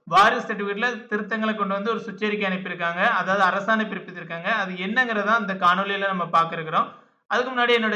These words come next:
சேனல்ல சின்ன இன்ட்ரோ கொடுத்தது. என்னோட சேனல்ல நீங்க பிளேலிஸ்ட் போனீங்கன்னா எல்லா வீடியோக்களும் தனித்தனி தொகுப்புகளா உள்ளது. கிராம சபை,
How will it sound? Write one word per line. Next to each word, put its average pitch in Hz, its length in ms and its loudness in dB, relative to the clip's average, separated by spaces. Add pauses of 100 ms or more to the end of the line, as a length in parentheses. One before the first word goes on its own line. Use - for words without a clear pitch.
சேனல்ல 202 300 2 (100)
சின்ன 196 240 -2
இன்ட்ரோ 185 220 -4
கொடுத்தது. 170 320 -6
என்னோட 170 260 -8
சேனல்ல 254 320 0
நீங்க 214 220 -4
பிளேலிஸ்ட் 190 360 -6
போனீங்கன்னா 180 360 -6
எல்லா 185 200 2
வீடியோக்களும் 185 400 -8 (140)
தனித்தனி 190 420 -4 (200)
தொகுப்புகளா 175 420 -4
உள்ளது. 160 220 -2 (520)
கிராம 220 220 4 (100)
சபை, 220 180 0